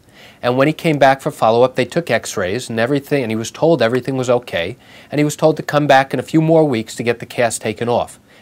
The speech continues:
and that's what he did. When he came back to get the cast taken off, he was shocked at what he saw. Normally, when you set the bone, the bone is supposed to be straight, and follow up a few weeks later is supposed to show that the bone is healing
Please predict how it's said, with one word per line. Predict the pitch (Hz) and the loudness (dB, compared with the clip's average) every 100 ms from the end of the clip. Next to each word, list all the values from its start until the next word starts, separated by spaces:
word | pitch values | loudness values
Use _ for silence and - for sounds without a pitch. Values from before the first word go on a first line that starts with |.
| - | -10
and | 104 | -6
that's | 104 - | -4 -4
what | 104 | -4
he | 101 | 0
did. | 123 85 - _ _ - - - | 0 0 -8 _ _ -20 -20 0
When | 131 | 2
he | 139 | 2
came | - 160 156 | 0 0 4
back | 143 143 | 2 2
to | 127 | -6
get | 127 | -6
the | - | -8
cast | - 165 160 | 0 0 0
taken | - 113 - 101 | -2 -2 -2 -4
off, | 87 98 - - | -2 -4 -6 -20
he | - 147 | 0 0
was | 139 | 2
shocked | - 139 - | 2 0 0
at | 127 | 0
what | 123 | 0
he | |
saw. | 123 - 143 - _ _ _ _ _ - | 0 4 4 4 _ _ _ _ _ -2
Normally, | 139 196 151 107 | 4 4 4 2
when | 113 123 | -2 -4
you | |
set | 123 - 156 | -2 -2 -2
the | 120 | 0
bone, | 143 151 139 | 4 6 4
the | 117 | 2
bone | 131 139 | 4 4
is | 139 | 0
supposed | 131 135 131 139 | -4 -2 -2 -2
to | |
be | 143 | -6
straight, | - - 95 98 - - _ - | -6 -4 -4 -4 -10 -20 _ -2
and | 127 156 139 | 0 0 -2
follow | - - 120 139 | -4 0 2 4
up | 135 139 | 4 2
a | 110 | -4
few | 135 135 | 0 0
weeks | 135 - | 0 0
later | 143 170 127 | 2 4 2
is | 127 | 0
supposed | - 113 151 143 | -4 0 0 0
to | 131 | -8
show | - 131 | 2 4
that | 131 131 | 4 -2
the | 120 | 0
bone | 117 123 | 2 2
is | 147 - | 0 0
healing | 127 107 120 | 0 0 -2